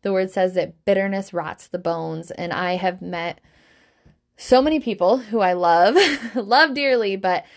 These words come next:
are so bitter about things that have happened years and years ago. And that's the sad part about unforgiveness, is that it shackles you while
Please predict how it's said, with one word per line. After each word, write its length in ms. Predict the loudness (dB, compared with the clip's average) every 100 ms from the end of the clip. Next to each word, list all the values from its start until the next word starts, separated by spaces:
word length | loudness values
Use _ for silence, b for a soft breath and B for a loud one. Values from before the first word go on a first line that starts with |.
| B B -2
are 120 | -2
so 360 | -2 0 2 2
bitter 340 | 4 4 4
about 400 | 2 2 -2 -4
things 280 | -8 -6 -4
that 120 | -4
have 140 | -4 -4
happened 460 | -6 -4 -6 -6
years 400 | -4 0 0 0
and 160 | -2 -4
years 240 | -6 -6
ago. 360 | -4 -2 -4 -6 B B B
And 140 | -2
that's 220 | 0 -2 0
the 120 | -2
sad 380 | 0 -2 -2 -2
part 220 | 0 0
about 220 | 2 0
unforgiveness, 600 | -2 -6 -4 -4 -4 -6
is 140 | -4 -2
that 100 | -2
it 140 | -2
shackles 480 | -4 -4 0 -2 -2
you 160 | -2
while 380 | 0 0 -2 -6